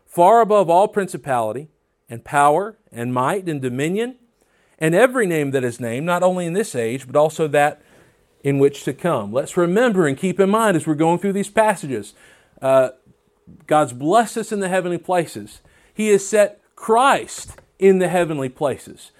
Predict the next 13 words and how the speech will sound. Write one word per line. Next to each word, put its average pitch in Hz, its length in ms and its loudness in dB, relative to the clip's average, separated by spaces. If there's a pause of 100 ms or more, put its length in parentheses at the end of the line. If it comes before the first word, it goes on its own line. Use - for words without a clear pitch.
(160)
And 160 140 0
what 214 100 4
has 214 100 -2
he 180 60 -8
set 220 200 0
him 208 100 0
above? 233 360 0 (320)
All 202 260 4
power, 135 540 -2
all 196 240 6
principality, 147 800 -2
everything, 175 640 0
everywhere. 120 600 -6